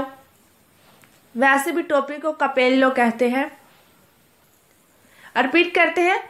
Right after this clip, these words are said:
padella, frullatore, pentola, coperchio, pestello,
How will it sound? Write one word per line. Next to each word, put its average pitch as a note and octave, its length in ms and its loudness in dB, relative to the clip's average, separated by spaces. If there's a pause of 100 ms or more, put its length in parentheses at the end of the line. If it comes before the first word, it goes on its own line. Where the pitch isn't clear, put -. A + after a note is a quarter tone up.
(300)
padella, C#4 720 0 (1160)
frullatore, C#4+ 880 2 (960)
pentola, C#4 720 0 (1000)
coperchio, C#4+ 840 0 (1500)
pestello, D4 800 2